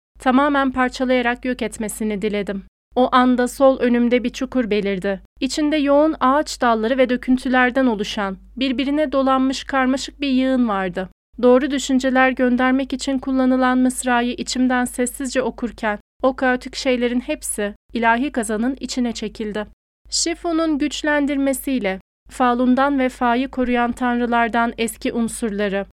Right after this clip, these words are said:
kötü ruhları ve çürümüş iblisleri tamamen temizlemeye yardım etmelerini istedim. Fa'yı çalışırken uykulu hale gelmeme, doğru düşünceler gönderirken elimin düşmesine ve egzersizleri yaparken zihnimin sakinleşmesini engelleyen şey,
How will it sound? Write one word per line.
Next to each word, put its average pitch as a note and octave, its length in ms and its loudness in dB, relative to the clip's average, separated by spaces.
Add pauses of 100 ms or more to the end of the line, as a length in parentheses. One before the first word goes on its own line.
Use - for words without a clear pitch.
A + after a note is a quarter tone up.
(160)
kötü C#4 360 0
ruhları G#3 440 -2
ve A3 80 0
çürümüş B3 500 -2
iblisleri A3 640 -4
tamamen B3 560 0
temizlemeye A#3 640 -2
yardım A#3 360 0
etmelerini G#3+ 560 -4
istedim. G#3 520 -6 (380)
Fa'yı C#4 320 6
çalışırken C#4 720 -2
uykulu C4 480 -2
hale C4 280 2
gelmeme, G#3+ 600 0 (240)
doğru A3+ 240 0
düşünceler A3+ 600 0
gönderirken A3 800 -2
elimin A3+ 360 0
düşmesine G3+ 640 -6 (320)
ve B3+ 100 4
egzersizleri C4+ 720 0
yaparken C4+ 580 -2
zihnimin C4+ 440 0
sakinleşmesini C4 920 -2
engelleyen B3 720 0
şey, F#3+ 320 -4